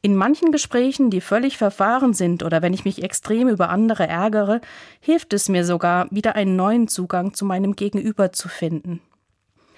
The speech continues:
Ich vermute und hoffe, dass es jedem gut tut, wenn ihm ehrlich etwas Gutes zugesagt wird. Wenn ich mich so gesegnet fühlen kann, dann ist das, als ob mein Leben unter einem guten Stern steht.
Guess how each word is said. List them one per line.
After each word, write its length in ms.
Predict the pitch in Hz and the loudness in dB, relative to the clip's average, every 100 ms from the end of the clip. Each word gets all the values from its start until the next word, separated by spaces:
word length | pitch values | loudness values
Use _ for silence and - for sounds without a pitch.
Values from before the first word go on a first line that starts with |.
| - - _ | -20 -20 _
Ich 160 | - - | -10 -2
vermute 600 | 240 220 240 320 - 277 | 2 6 6 4 4 2
und 300 | 208 208 - | 2 0 0
hoffe, 400 | 196 208 220 208 | -2 0 -2 0
dass 200 | 208 - | 0 0
es 200 | 226 - | -2 -4
jedem 380 | 202 220 220 208 | -2 0 2 0
gut 260 | 202 202 | -2 -4
tut, 340 | - - 175 - | -6 -8 -8 -2
wenn 120 | 175 | 0
ihm 160 | 175 175 | 0 0
ehrlich 400 | 202 214 226 226 | 0 2 0 -2
etwas 360 | 202 - 208 - | -4 -2 -4 -4
Gutes 420 | 196 - 185 - | -6 -4 -6 -4
zugesagt 640 | 202 180 170 156 147 - | -4 -4 -4 -4 -6 -8
wird. 300 | 156 147 - _ _ _ - - _ | -10 -10 -14 _ _ _ -20 -20 _
Wenn 140 | - 202 | 0 0
ich 140 | 214 | 2
mich 200 | 233 - | 0 2
so 160 | 302 320 | 0 2
gesegnet 560 | 269 208 262 269 226 | 2 2 0 0 -2
fühlen 320 | - 214 185 | -2 -2 -2
kann, 240 | 196 202 208 | -2 -2 0
dann 140 | 202 | 0
ist 260 | 185 226 - | 0 -2 0
das, 220 | 247 - | -2 -2
als 220 | 196 190 | -4 -4
ob 160 | 202 - | -4 -2
mein 180 | 196 180 | -2 0
Leben 380 | 170 214 240 | 0 0 0
unter 200 | 214 202 | -2 -4
einem 260 | 208 208 208 | -2 0 0
guten 440 | - 226 262 277 | -2 -6 -2 -2
Stern 480 | 254 - 185 170 175 | -2 -2 -2 -2 -4
steht. 520 | - - 160 160 - | -6 -10 -10 -10 -14